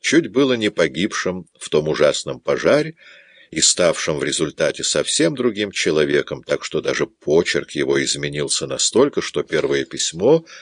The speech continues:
полученное от него хозяевами в Нормандии, в котором сообщалось о происшествии, было принято ими за мистификацию какого-то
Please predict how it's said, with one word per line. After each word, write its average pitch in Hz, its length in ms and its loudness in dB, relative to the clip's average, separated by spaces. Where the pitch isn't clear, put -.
полученное 127 680 2
от - 240 0
него 110 240 4
хозяевами 98 760 2
в 90 140 -10
Нормандии, 82 680 -2
в - 100 -12
котором 82 380 2
сообщалось 78 720 2
о 76 80 0
происшествии, 69 920 -4
было - 340 0
принято 143 640 0
ими 120 480 -4
за 71 300 0
мистификацию 76 1120 -2
какого-то 78 840 -4